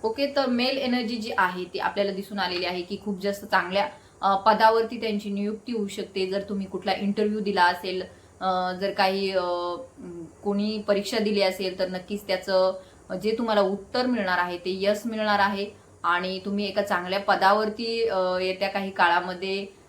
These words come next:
अ, बसलेले आपल्याला दिसून येत आहे, विराजमान होणार आहात आणि खूप जास्त तुमचा जो, अ, समाजातला जो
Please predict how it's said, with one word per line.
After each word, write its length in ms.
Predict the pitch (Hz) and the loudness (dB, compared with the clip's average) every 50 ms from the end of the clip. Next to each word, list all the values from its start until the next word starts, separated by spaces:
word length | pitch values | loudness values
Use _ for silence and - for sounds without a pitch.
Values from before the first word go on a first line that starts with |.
| - - - | -20 -12 -10
अ, 360 | 170 170 175 170 170 170 175 | -8 -6 -4 -4 -2 -4 -4
बसलेले 440 | 175 180 190 185 - 202 196 202 185 | -2 -2 -2 -2 -2 -2 0 2 2
आपल्याला 340 | 180 180 - 190 180 185 | 2 2 2 0 0 0
दिसून 340 | 180 180 185 180 - 202 202 | 0 -2 -6 -6 -4 -4 -2
येत 140 | 208 208 202 202 | -2 -2 0 0
आहे, 280 | 190 190 196 196 196 | 0 0 0 -2 -4
विराजमान 520 | 190 190 190 185 185 185 190 190 190 196 208 | -4 -2 -2 -2 -2 -4 -4 -4 -2 -2 -2
होणार 280 | 202 190 185 185 185 | -2 -2 -2 -2 0
आहात 260 | 185 185 185 185 185 185 - - - - - - - - | 0 0 0 -2 -4 -4 -6 -12 -20 -20 -20 -20 -10 -4
आणि 300 | 180 175 180 185 185 196 - | -4 -2 -2 -2 -4 -6 -6
खूप 180 | - 247 226 202 | -6 -4 -2 0
जास्त 260 | 208 208 202 208 208 196 - | 0 0 0 0 -4 -6 -6
तुमचा 240 | 190 196 180 185 | -6 -6 -4 -4
जो, 400 | 180 175 190 196 196 202 208 208 | -4 -2 -2 0 2 2 2 0
अ, 280 | 202 - 170 170 175 175 | 0 -2 -2 -2 -2 -4
समाजातला 680 | 175 208 196 196 202 208 202 214 208 208 220 220 220 | -4 -2 -2 0 0 0 0 0 -2 0 2 2 2
जो 200 | 220 208 226 233 | 2 4 4 2